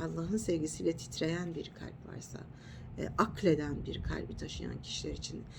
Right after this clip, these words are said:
ibret almak isteyen kişiler için, e, ölümden sonraki hayata, e, inanan, inanmak isteyenler için, iman edenler için, e, bunlar birer uyarıcıdır. Sen de bunlar için birer müjdeci, birer uyarıcısın.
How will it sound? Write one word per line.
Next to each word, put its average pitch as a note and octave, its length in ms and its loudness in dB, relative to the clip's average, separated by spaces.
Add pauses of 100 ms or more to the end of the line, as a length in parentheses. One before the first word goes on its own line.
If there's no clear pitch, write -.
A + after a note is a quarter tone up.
(200)
ibret G#3+ 380 12
almak D3+ 300 2
isteyen - 400 -2
kişiler - 320 -4
için, - 280 -6 (600)
e, F2 220 4 (720)
ölümden F#3+ 460 10
sonraki F#3+ 480 6
hayata, F#3+ 760 4 (460)
e, - 40 0
inanan, E3+ 580 10 (160)
inanmak E3 520 6
isteyenler - 500 -4
için, - 280 -6 (360)
iman E3+ 400 8
edenler D#3+ 420 4
için, - 300 -6 (600)
e, E2 320 2 (100)
bunlar D#3 500 4
birer D3+ 240 4 (100)
uyarıcıdır. F3 480 6
Sen G#3 440 4
de E3+ 200 2
bunlar F#3 280 4
için E3 440 2
birer D3+ 360 0 (440)
müjdeci, D#3+ 520 4
birer E3+ 300 4
uyarıcısın. C#3+ 680 2